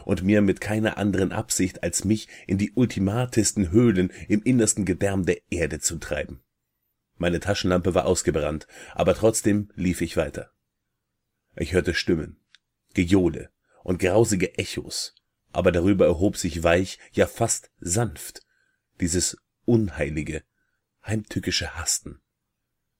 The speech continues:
Allmählich steigend, steigend, steigend, wie eine steif geblähte Wasserleiche in einem schleimigen, öligen Fluss hochsteigt. Irgendwas stieß gegen mich,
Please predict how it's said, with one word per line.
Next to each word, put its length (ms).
Allmählich 520
steigend, 680
steigend, 840
steigend, 720
wie 140
eine 200
steif 460
geblähte 640
Wasserleiche 680
in 140
einem 220
schleimigen, 720
öligen 400
Fluss 400
hochsteigt. 600
Irgendwas 420
stieß 320
gegen 280
mich, 320